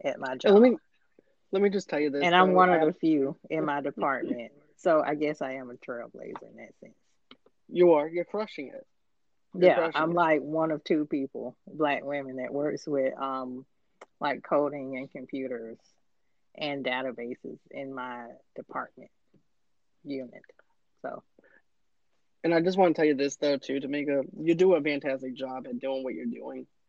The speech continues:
Speaker 1: No, thank
Speaker 2: I'm,
Speaker 1: you.
Speaker 2: you're very welcome. Because I can tell you're really passionate about what you're doing. You care about what you're doing. You take your time with what you're doing. You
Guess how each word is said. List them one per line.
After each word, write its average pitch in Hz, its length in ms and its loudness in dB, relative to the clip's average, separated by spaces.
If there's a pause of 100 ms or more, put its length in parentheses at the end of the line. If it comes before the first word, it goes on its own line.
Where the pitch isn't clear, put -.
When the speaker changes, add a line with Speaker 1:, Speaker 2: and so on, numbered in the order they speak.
(360)
Speaker 1:
No, 190 200 -4
thank 151 160 -6
Speaker 2:
I'm, 143 120 0
Speaker 1:
you. 139 140 -2 (720)
Speaker 2:
you're 147 80 0
very 143 180 6
welcome. 131 460 -2 (220)
Because 160 300 2
I 156 100 -6
can 165 140 -4
tell 165 200 0
you're 147 240 0
really 139 300 -4
passionate 139 360 -8
about 135 160 -2
what 117 80 -6
you're 139 100 -2
doing. 135 260 -4
You 127 100 -6
care 143 220 -2
about 139 220 -2
what 135 120 -4
you're 123 120 -8
doing. 131 520 -8 (580)
You 147 80 -4
take 143 200 -2
your 139 100 -4
time 165 280 -2
with 156 160 0
what 156 180 0
you're 147 120 -4
doing. 139 580 -2 (100)
You 139 480 0